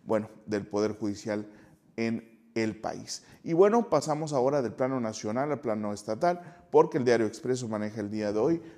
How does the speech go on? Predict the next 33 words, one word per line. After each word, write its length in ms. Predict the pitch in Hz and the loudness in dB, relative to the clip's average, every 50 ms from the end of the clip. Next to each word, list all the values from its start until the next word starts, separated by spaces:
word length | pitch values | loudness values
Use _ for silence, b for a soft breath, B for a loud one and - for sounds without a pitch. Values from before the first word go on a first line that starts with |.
| B - - | B -10 -4
tres 360 | - 156 170 160 - - - - - - | 0 2 2 2 0 -4 -10 -16 -16 -12
de 280 | - 127 123 120 127 123 | -8 -2 2 4 4 6
enero, 560 | 131 165 202 226 208 151 156 180 196 B B B B B B - | 4 4 2 2 4 4 4 2 0 B B B B B B -4
que, 500 | - 151 160 185 214 - - - - - - | 2 4 6 6 6 4 0 -8 -14 -6 0
eh, 180 | 98 113 123 | 2 2 2
pues, 240 | 123 123 160 185 190 | 2 2 0 0 2
reanudan 500 | 180 165 139 127 127 131 139 143 139 135 | 2 2 2 2 2 2 2 2 2 2
obras 500 | 135 139 135 139 143 143 139 - - - - | 0 0 0 0 0 0 -2 -4 -8 -4 0
en 240 | 135 143 147 151 | 0 0 0 0
García 680 | 127 127 117 - - - - 135 139 135 131 - - - - | 0 0 0 0 -4 -8 -6 -2 -2 0 -2 -2 -6 -10 -10
Morales. 880 | 110 117 113 107 104 110 123 151 180 180 160 151 160 170 - - B B B B B - | -6 -4 -2 0 0 2 2 2 2 2 2 2 0 -2 -6 -10 B B B B B -10
Ahí 180 | - - 107 110 | -6 -4 -2 -2
está 240 | 117 113 - 127 123 | -4 -2 -2 0 0
la 140 | 123 117 | 0 -2
salida 720 | 113 - 110 104 113 120 127 131 131 135 135 - - - - - _ | -4 -6 -6 -2 0 2 4 4 4 2 0 -6 -18 -20 -20 -10 _
Aquino, 680 | - 107 101 - - - 139 147 139 131 123 107 104 | -4 -4 -4 -4 -6 -4 -2 -2 -2 -2 -4 -4 -6
aquí 300 | 101 95 - - 127 123 | -8 -12 -8 -4 -2 -2
en 120 | 120 117 | 0 -2
Hermosillo. 760 | 113 107 101 101 104 104 - - 202 208 185 175 185 196 196 B B B B B B B | -2 -4 -4 -6 -8 -8 -8 -6 -6 -2 0 0 0 0 -2 B B B B B B B
Y 120 | - 113 | -6 -4
bueno, 280 | 110 107 110 113 117 113 | -2 0 0 -2 -2 -4
también, 500 | - 107 104 101 101 101 107 113 117 - - - - | -4 -6 -6 -4 -4 -4 -4 -4 -6 -10 -12 -12 -10
entre 300 | 107 101 98 - 101 101 | -10 -10 -8 -8 -6 -6
otras 320 | 101 101 - - 107 101 | -6 -6 -6 -8 -8 -6
notas 500 | 107 110 110 107 - 117 113 - - B B B B B B _ - | -6 -8 -8 -6 -4 -4 -4 -6 -8 B B B B B B _ -4
importantes, 840 | 156 160 156 156 139 123 127 - 156 165 170 170 165 175 160 170 | -4 -2 0 2 0 0 2 2 2 2 2 0 -2 -4 -6 -6
como 260 | - 120 113 107 104 | -8 -8 -6 -4 -2
lo 140 | 104 107 117 | 0 0 0
es 180 | 123 120 - - | 0 -2 -4 -6
también, 360 | 104 107 107 107 110 107 107 | -8 -6 -4 -4 -6 -6 -6
pues, 180 | - 107 107 | -6 -6 -4
la 120 | 107 107 101 | -4 -4 -4
llegada 520 | 101 98 104 101 104 104 104 101 104 - | -4 -4 -4 -4 -2 -2 -2 -4 -6 -8